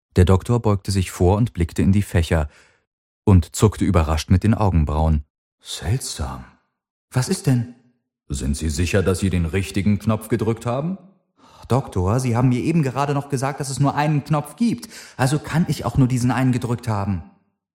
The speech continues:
„Vielleicht hatte ich ja Unrecht.“ „Hatten Sie aber nicht. Was ist denn nun eigentlich das Problem?“ Der Doktor hob seine rechte Hand und ruderte mit ihr verwirrt in der Luft herum. „Der Toaster ist immer noch da, aber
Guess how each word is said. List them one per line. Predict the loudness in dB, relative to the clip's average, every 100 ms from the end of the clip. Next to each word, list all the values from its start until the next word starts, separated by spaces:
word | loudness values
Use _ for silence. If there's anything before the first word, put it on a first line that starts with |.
| _ -18
„Vielleicht | -10 0 2 2 2 -2 -4
hatte | -2 0
ich | 0
ja | 0
Unrecht.“ | 0 0 2 0 -2 -8 -20 _ _ _ _ _
„Hatten | -2 0 4 2
Sie | 2 -2
aber | -2 0
nicht. | 2 2 -2 -14 _ _ _ _ _ _ -6
Was | -4 -2
ist | 2
denn | 4
nun | 4
eigentlich | 2 0 0
das | -4 -2
Problem?“ | -2 0 2 4 2 -2 -14 _ _ _ _ _
Der | 0
Doktor | 2 0 -2 0
hob | 0
seine | 2 2 2
rechte | 0 -2 0
Hand | 2 0 0
und | -4 -2
ruderte | 2 4 4 2 2
mit | 2
ihr | 0 0
verwirrt | 0 2 2 2
in | 2
der | 4
Luft | 4 4 0
herum. | -2 2 2 2 0 -20 _ _ _ 2
„Der | 2 2
Toaster | 0 0 0 -4
ist | -4 0
immer | 0 2
noch | -2 -2
da, | 0 0 0
aber | 0 0 -2 -6